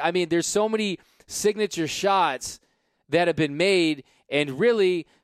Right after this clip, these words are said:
St-, uh, Steph Curry has yet to make that signature shot that we're gonna remember.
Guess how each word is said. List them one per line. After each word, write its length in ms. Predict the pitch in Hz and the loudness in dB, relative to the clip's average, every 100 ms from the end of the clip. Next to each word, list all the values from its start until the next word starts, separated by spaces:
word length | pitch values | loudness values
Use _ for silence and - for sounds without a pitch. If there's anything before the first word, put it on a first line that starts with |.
| _ | _
St-, 400 | - - 180 190 | -10 -6 0 0
uh, 440 | 165 165 156 151 - | 2 2 2 0 -4
Steph 300 | - 208 185 | 0 0 0
Curry 280 | 202 196 | 0 0
has 280 | 160 160 120 | 2 0 0
yet 240 | 147 175 - | -2 -2 -2
to 140 | 165 | -4
make 340 | 135 143 160 | -2 -2 0
that 240 | 170 151 139 | 0 -2 -2
signature 480 | - 160 156 - 135 | -6 -4 -4 -6 -8
shot 380 | - 165 156 | -2 0 0
that 140 | 151 147 | -2 -2
we're 120 | 143 | -2
gonna 160 | 139 131 | -2 -2
remember. 500 | 123 156 175 143 | 0 -2 0 -2